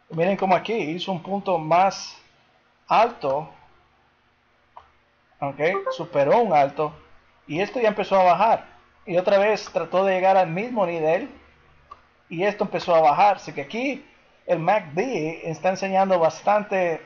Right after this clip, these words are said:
debilidad. Ok, así que el macd está confirmando divergencia. Porque miren cómo ha hecho altos iguales. Y esto ya está bajando.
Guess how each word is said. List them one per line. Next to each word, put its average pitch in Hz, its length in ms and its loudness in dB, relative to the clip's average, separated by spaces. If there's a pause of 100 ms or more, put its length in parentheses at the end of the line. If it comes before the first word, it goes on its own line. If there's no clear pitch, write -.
(120)
debilidad. 151 800 0 (1200)
Ok, 139 140 -10
así 170 200 -4
que 160 80 -6
el 143 60 -6
macd 175 240 2
está 185 260 -2
confirmando 170 600 -2
divergencia. 156 480 -4
Porque 147 200 -8
miren 175 260 -4
cómo 180 180 -2
ha 180 80 2
hecho 180 160 -2
altos 180 280 -2
iguales. 175 520 2 (520)
Y 170 120 -6
esto 180 160 -4
ya 185 100 2
está 180 180 2
bajando. 185 640 2